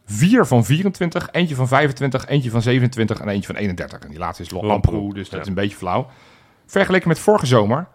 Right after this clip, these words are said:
Speaker 1: hadden we één van twintig, drie van eenentwintig, drie van tweeëntwintig, twee van drieëntwintig, twee van vierentwintig, één van vijfentwintig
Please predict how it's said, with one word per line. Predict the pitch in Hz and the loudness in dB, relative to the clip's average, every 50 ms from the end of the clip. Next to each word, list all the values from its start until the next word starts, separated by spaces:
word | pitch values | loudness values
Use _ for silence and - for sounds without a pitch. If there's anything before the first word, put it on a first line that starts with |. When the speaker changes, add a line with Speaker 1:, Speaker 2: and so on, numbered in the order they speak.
| _ _ _ | _ _ _
Speaker 1:
hadden | _ 117 113 120 | _ -8 -6 -2
we | 127 151 | 2 2
één | 160 | 2
van | 123 123 | 2 2
twintig, | - 170 175 233 247 - - - - _ _ | 0 0 -2 -2 -4 -4 -8 -16 -20 _ _
drie | 107 101 - 131 170 151 | -8 -4 0 0 2 2
van | 127 123 120 | 2 2 2
eenentwintig, | - 117 135 151 165 165 - 196 196 190 208 220 214 - - | 2 2 2 2 2 0 0 -2 -2 -2 -2 -4 -6 -8 -10
drie | - 117 127 139 | -6 -4 -2 0
van | 117 117 107 | 0 -2 -2
tweeëntwintig, | - - 127 139 160 170 - 180 180 175 - - _ | 0 0 0 0 0 0 -2 -4 -6 -8 -8 -12 _
twee | - 175 180 151 | -2 0 0 2
van | 123 117 | 2 0
drieëntwintig, | 110 120 147 160 156 - 151 147 156 151 - | 0 0 -2 -2 -2 -4 -6 -6 -6 -8 -6
twee | - 165 156 131 | -4 -2 -2 -2
van | 117 107 | -2 -2
vierentwintig, | 101 127 147 147 - - 139 127 127 127 - - - _ _ _ _ _ _ _ _ _ | -2 -2 -2 -4 -4 -4 -4 -4 -4 -4 -6 -8 -14 _ _ _ _ _ _ _ _ _
één | - 185 202 180 | 4 4 4 4
van | 165 147 | 2 2
vijfentwintig | 127 135 127 131 127 127 113 110 104 107 104 - _ | 0 0 0 0 -2 -4 -4 -4 -4 -4 -6 -8 _